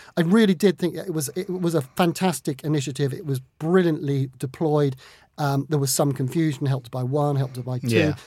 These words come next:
Speaker 1: We've
Speaker 2: yeah.
Speaker 1: now got endless flavours of the wretched thing.
Speaker 2: <laughs>
Speaker 1: But genuinely, it is corrupting the market. Genuinely, it's storing up problems for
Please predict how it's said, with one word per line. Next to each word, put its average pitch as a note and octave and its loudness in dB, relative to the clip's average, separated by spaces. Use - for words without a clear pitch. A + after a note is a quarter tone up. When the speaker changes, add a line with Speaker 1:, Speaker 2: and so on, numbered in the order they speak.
Speaker 1:
We've E3+ -4
Speaker 2:
yeah. D3 -2
Speaker 1:
now D3+ 2
got C3+ -4
endless C3+ -2
flavours C3+ -2
of A#2+ -8
the B2 -6
wretched C3 -10
thing. C3+ 0
Speaker 2:
<laughs> - -12
Speaker 1:
But F#3 2
genuinely, F3+ 4
it C3+ -4
is C#3+ -6
corrupting D#3 -2
the C3+ 2
market. C#3 -2
Genuinely, E3 4
it's D3 -4
storing D3 0
up C3+ -6
problems B2+ -2
for C3+ 0